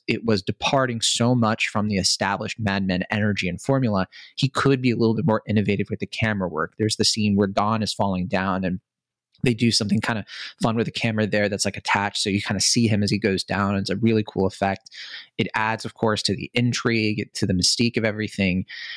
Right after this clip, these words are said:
And I, I just feel like I'm watching something where, especially the first time, the first time I, I'm not quite sure what I'm watching here. I'm not quite sure if Don's in danger, <laughs> you know, or where everything is headed. And then I think it's an episode that only enriches itself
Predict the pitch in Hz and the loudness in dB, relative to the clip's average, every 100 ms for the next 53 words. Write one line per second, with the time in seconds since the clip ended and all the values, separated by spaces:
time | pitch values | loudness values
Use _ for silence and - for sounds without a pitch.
0 | - _ - 101 101 101 101 - _ - | -18 _ -2 0 2 0 -2 -8 _ -6
1 | 131 - 120 117 127 123 117 113 104 107 | -4 -2 -4 -2 2 2 2 -2 0 2
2 | 110 110 - 120 117 - 110 - 110 113 | 2 2 0 0 0 -2 -2 0 2 4
3 | 107 104 101 - - 139 160 190 147 - | 4 2 0 -8 -2 0 2 2 0 0
4 | 147 - - 139 143 143 165 - 160 160 | 0 0 2 4 4 2 0 0 2 2
5 | 156 131 107 - 110 113 123 135 - 123 | 0 -2 -4 0 4 6 4 2 0 -2
6 | - 123 110 95 85 - - 58 - - | 0 -2 0 -2 -4 -4 -4 -4 -4 -6
7 | - _ - 110 131 - 127 - 110 110 | -10 _ -2 2 2 0 -2 0 -2 0
8 | 95 95 107 107 92 107 120 120 - 147 | -2 -4 -10 -4 0 2 2 0 2 0
9 | - - - 127 120 117 113 113 107 120 | 0 -6 0 2 4 4 4 2 0 0
10 | 117 117 117 101 104 101 85 - - 110 | -2 0 0 0 -2 -2 -4 -4 0 2
11 | 107 113 - - _ - 120 117 139 147 | 4 2 0 -12 _ -6 -4 -2 -2 -2
12 | 131 127 147 151 139 - 156 165 139 135 | 0 0 0 0 0 0 2 4 4 2
13 | - 113 98 - - - - | 0 -4 -4 -2 -4 -4 -14